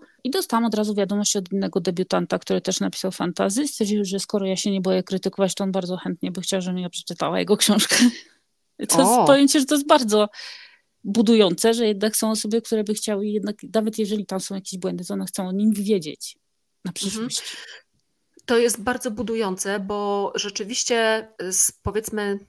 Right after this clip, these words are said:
Speaker 2: z tego autorskiego grajdołka, jak tak s-, patrzę, autorzy nie lubią o sobie czytać krytycznych rzeczy.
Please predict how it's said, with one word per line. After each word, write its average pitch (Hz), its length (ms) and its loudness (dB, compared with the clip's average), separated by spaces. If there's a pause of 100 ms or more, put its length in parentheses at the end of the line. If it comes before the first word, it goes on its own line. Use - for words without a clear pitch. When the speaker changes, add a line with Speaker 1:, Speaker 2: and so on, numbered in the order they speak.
(120)
Speaker 2:
z - 160 -6
tego 190 340 -6
autorskiego 202 600 -2
grajdołka, 180 580 -2
jak 190 160 -6
tak 190 160 -14
s-, - 120 -14 (220)
patrzę, 185 420 -2 (440)
autorzy 262 380 -2
nie 240 120 2
lubią 196 360 0
o 160 100 -8
sobie 165 280 -6
czytać 175 300 -4
krytycznych 170 540 -4
rzeczy. 156 320 -4